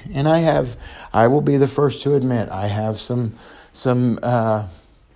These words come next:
uh, some folks in my life, some family in my life that, that, you know, during my earlier years, yep, di-, I didn't burn the bridge, I nuked,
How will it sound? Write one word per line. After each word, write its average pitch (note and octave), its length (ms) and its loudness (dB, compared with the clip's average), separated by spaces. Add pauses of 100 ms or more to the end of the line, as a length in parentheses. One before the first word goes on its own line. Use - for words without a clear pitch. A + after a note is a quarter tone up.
(640)
uh, A2+ 520 -4
some A#2 220 -4
folks C3 360 4
in B2+ 80 2
my A#2+ 160 4
life, B2 340 4
some A#2 220 -2
family B2 480 2
in A#2+ 80 0
my A#2 140 2
life A#2 420 2
that, A2+ 280 0 (420)
that, A2 460 0
you A#2 160 -2
know, A#2 340 0 (360)
during A#2+ 340 0
my A#2 180 2
earlier B2 460 2
years, C3 560 2 (440)
yep, C3 320 2
di-, A#2 220 4
I A#2+ 120 4
didn't B2+ 320 4
burn B2+ 260 4
the C3 60 4
bridge, C3 380 4
I A#2 140 6
nuked, A2+ 580 0